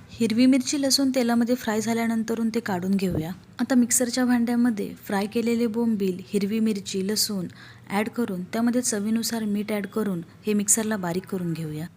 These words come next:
मिक्सरला हे सर्व बारीक करताना मिक्सरचं बटन एकसारखं फिरवायचं नाहीये.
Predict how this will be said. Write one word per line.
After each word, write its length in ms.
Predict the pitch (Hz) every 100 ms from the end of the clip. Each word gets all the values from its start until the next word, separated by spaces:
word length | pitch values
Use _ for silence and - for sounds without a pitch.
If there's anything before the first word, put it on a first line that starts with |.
| -
मिक्सरला 440 | 208 196 - 254 262
हे 140 | 247
सर्व 260 | 247 240 240
बारीक 320 | 220 196 208 -
करताना 460 | 214 214 214 185
मिक्सरचं 500 | 190 190 - 220 220
बटन 220 | 208 220 208
एकसारखं 420 | 202 208 190 202
फिरवायचं 540 | 196 180 175 170 170
नाहीये. 340 | 160 151 156